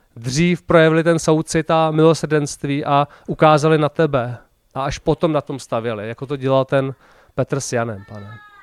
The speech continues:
Není nám jedno, co bude s lidma na proseku a není nám ani jedno, co bude s lidma u nás v rodině a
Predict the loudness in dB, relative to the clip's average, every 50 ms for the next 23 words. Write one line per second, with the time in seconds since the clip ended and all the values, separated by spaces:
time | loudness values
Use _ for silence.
0 | -20 -20 _ _ _ _ _ _ _ _ _ _ _ _ _ _ _ _ _ _
1 | _ _ _ _ _ _ _ _ _ _ _ _ -2 2 4 6 8 8 8 6
2 | 6 6 6 6 4 2 -2 0 0 2 2 2 2 2 0 0 0 0 0 -2
3 | -2 -2 -2 -2 -2 -2 -6 -6 -2 0 0 0 2 2 2 4 4 4 4 2
4 | 2 2 2 2 2 0 -2 -2 -2 -4 0 0 0 2 2 0 2 2 2 2
5 | 2 0 2 2 2 2 2 0 0 0 0 -2 -2 -2 -2 -2 -2 -2 -4